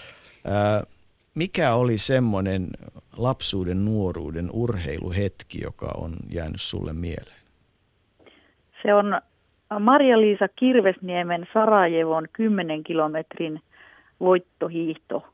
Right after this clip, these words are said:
Speaker 2: kahdeksankymmentäneljä. Mä muistan sen edelleen. Me oltiin jossain ulkona telmimässä ja tultiin sisälle ja yhtäkkiä se Marja-Liisa on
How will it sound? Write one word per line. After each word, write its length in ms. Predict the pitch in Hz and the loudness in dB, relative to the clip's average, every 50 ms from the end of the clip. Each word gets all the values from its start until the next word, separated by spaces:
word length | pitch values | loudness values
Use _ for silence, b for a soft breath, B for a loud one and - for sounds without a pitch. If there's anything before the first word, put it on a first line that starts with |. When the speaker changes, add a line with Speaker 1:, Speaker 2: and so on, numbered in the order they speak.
| _ _ | _ _
Speaker 2:
kahdeksankymmentäneljä. 1120 | - - 175 175 175 - - 156 156 151 160 156 156 - 170 165 170 165 156 156 110 - - | -6 -2 -2 0 0 -2 -4 -6 -6 -6 -8 -10 -10 -8 -4 0 2 2 2 2 0 0 2
Mä 140 | - 170 170 | 2 4 4
muistan 380 | 185 208 214 214 - - 233 196 | 4 4 2 2 2 -2 2 4
sen 180 | 202 185 180 B B B B B B B B B B - | 4 4 4 B B B B B B B B B B 2
edelleen. 500 | 208 214 220 214 196 185 170 170 165 170 | 6 10 10 10 10 8 8 6 6 4
Me 80 | 175 170 | 4 2
oltiin 260 | 175 175 - 196 185 | 2 2 2 2 2
jossain 340 | 180 175 - - 185 175 175 | 2 2 4 4 4 4 6
ulkona 560 | 180 180 180 180 - 170 160 156 147 135 - - _ _ _ _ _ _ _ _ _ - _ - | 6 4 4 2 0 -2 0 0 0 0 -2 -6 _ _ _ _ _ _ _ _ _ -18 _ 6
telmimässä 640 | 190 180 175 175 160 156 156 143 139 - - - 160 | 8 8 8 8 6 2 2 2 2 2 0 -2 -2
ja 80 | 156 | 0
tultiin 440 | 156 - 180 175 165 - - 180 165 - | 0 0 -2 -2 -2 -2 -4 -4 -2 0
sisälle 500 | 185 175 - - 170 156 147 143 139 139 | 0 2 6 6 8 8 8 8 6 6
ja 140 | 143 139 | 6 4
yhtäkkiä 640 | - 175 180 170 - - 170 160 - _ - 151 156 | 4 2 0 -2 -2 -4 -4 -4 -4 _ 0 2 2
se 140 | 156 170 165 | 2 0 -2
Marja-Liisa 680 | 165 170 170 165 165 160 147 147 151 156 165 - - 151 | 0 2 2 4 4 6 4 4 2 0 0 2 2 2
on 140 | 151 151 | 2 2